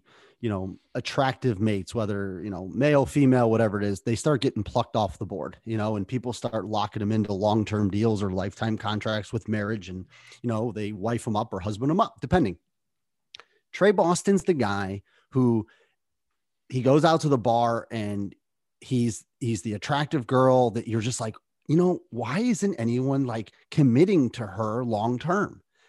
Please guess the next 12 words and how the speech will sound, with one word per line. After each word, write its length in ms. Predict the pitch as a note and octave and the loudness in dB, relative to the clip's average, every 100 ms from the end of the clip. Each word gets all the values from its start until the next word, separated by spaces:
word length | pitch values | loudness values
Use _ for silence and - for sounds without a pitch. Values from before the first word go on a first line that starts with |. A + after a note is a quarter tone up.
| _ _ - | _ _ -2
And 420 | C3 B2 A#2+ A2+ _ _ - | 0 0 -2 -4 _ _ 2
there's 240 | D3+ B2+ | 2 4
always 260 | C#3+ E3 C3 | 4 4 4
these, 220 | C3+ A#2 | 0 0
you 60 | A2+ | -2
know, 160 | G#2 F#2 _ _ | -2 -6 _ _
she 160 | - C3 | -4 0
has 140 | A#2+ | 0
a 60 | G2+ | 0
boyfriend 600 | G2+ D#3+ - D#3 D3 C#3 | 2 2 4 2 2 2
and 120 | A2 | 0
then 200 | A2+ A#2+ | 0 -2